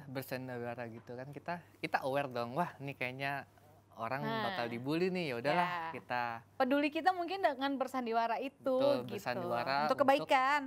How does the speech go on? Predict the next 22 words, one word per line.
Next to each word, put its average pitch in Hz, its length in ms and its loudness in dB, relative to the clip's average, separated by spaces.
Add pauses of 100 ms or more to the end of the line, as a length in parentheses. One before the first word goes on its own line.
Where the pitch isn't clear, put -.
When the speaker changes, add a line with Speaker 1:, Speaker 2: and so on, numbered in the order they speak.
(100)
Speaker 1:
kebaikan. 120 520 -8 (400)
Berarti 170 380 0
itu 349 160 -2
pura-pura 214 420 2
jadi 175 200 0
teman 180 380 0
dia 285 240 4
dong. 190 420 2 (680)
Speaker 2:
Enggak 311 240 0
kan, 330 100 2
kalau 254 260 6
Speaker 1:
Oh. 170 60 2
Speaker 2:
misalkan 160 420 2
Speaker 1:
<laughs> 190 340 4
Speaker 2:
bukan 254 220 0
berarti 247 300 0
Speaker 1:
Enggak, 165 100 -4 (220)
enggak, - 40 0
Speaker 2:
pura-pura 156 220 4 (220)
Speaker 1:
enggak. - 120 2
Speaker 2:
di 196 160 0
sini. 220 220 -8